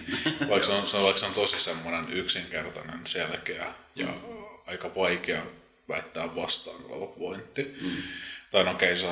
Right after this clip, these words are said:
Speaker 2: aina helppo väittää miltä tahansa, mut niinku sitä on aika vaikea mun mielestä purkaa,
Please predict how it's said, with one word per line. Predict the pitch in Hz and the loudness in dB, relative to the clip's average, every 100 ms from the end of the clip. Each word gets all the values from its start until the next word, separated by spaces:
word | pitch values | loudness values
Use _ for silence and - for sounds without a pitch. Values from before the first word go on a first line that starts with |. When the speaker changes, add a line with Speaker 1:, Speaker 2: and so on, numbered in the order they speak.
| 87 | -2
Speaker 2:
aina | 87 | -4
helppo | 85 - - | -4 -6 -8
väittää | 82 - - | -8 -8 -12
miltä | - 123 | -12 -12
tahansa, | 82 92 85 - | -10 -10 -10 -12
mut | 85 - | -14 -8
niinku | - - - | -2 0 2
sitä | - | 0
on | - | 0
aika | - - 82 | -6 -8 -6
vaikea | 73 - - - - | -6 -4 -6 -8 -12
mun | - | -12
mielestä | - - - - - 262 - _ _ _ - | -4 0 0 -2 -12 -20 -20 _ _ _ -14
purkaa, | 190 - - - 80 - - - | -12 -10 -8 -6 -6 -6 -10 -20